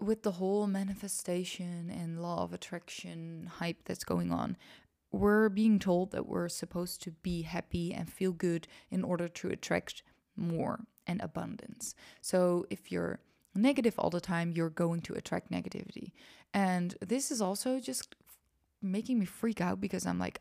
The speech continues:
"I know I should be positive and I should be happy to attract more positivity in my life, but right now I'm feeling like shit."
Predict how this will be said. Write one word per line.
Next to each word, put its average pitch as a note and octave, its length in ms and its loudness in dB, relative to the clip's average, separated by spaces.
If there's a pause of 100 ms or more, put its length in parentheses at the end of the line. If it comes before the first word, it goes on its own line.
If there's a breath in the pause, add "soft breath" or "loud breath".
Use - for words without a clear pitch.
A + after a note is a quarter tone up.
"I B3 240 2
know F#3+ 460 6
I - 80 0
should - 540 -2
be C4 180 4 (100)
positive D#4+ 580 0
and F3+ 140 -2
I E3 40 -4
should G3+ 300 -6
be B3+ 120 -2
happy B3 520 -2 (460 loud breath)
to G#3+ 380 4
attract G3 400 0
more F3+ 480 0
positivity F#3 840 -2
in F#3+ 140 0
my F3 180 -4
life, F3+ 340 -2 (240 loud breath)
but E3+ 180 2
right G#3 200 4
now F#3 220 4
I'm E3+ 120 -2
feeling E3+ 380 -4
like - 200 -8
shit." - 420 -6